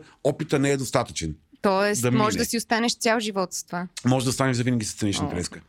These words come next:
Speaker 1: А, но те, това са хора, които обаче те научават техники
Speaker 2: М.
Speaker 1: да се справят с това нещо. А, и един от начините да се справи с това нещо е да осъзнае всъщност какво стои зад, зад феномена, зад проявата на тези симптоми. Хора, които н-, нямат оценка за себе си, че са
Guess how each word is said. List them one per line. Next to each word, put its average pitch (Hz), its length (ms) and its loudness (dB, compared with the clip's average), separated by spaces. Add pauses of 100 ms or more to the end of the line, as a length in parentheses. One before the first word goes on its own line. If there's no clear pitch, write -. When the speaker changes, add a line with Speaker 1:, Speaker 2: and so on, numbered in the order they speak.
(160)
Speaker 1:
А, 139 300 2
но 160 100 2
те, - 120 0
това 175 160 0
са - 80 -6
хора, 170 180 0
които 160 140 -2
обаче 160 200 -2
те 165 100 0
научават 143 400 0
техники - 440 -6 (180)
Speaker 2:
М. 226 60 -2
Speaker 1:
да 208 100 0
се 107 100 -2
справят 90 360 -2
с 78 140 -12
това 78 220 -8
нещо. 76 340 -10 (100)
А, 127 480 0
и 135 100 0
един 139 180 2
от 165 140 -4
начините 156 440 0
да 131 280 2
се 107 120 -4
справи 151 260 0
с 151 120 -4
това 160 120 0
нещо 165 200 0
е - 20 -6
да 143 60 -2
осъзнае 139 420 0
всъщност 147 360 -2
какво - 260 -2
стои 143 320 -2
зад, 117 320 0 (380)
зад 110 260 0 (360)
феномена, 98 580 0
зад 101 220 -2
проявата 101 520 0
на 87 120 -6
тези 85 220 -6
симптоми. 78 640 -8
Хора, 156 300 0
които 156 260 -2
н-, 143 380 2 (360)
нямат 139 480 2
оценка 147 420 0
за 127 120 -4
себе 139 280 0
си, 127 160 -6
че 107 120 -6
са 127 220 -2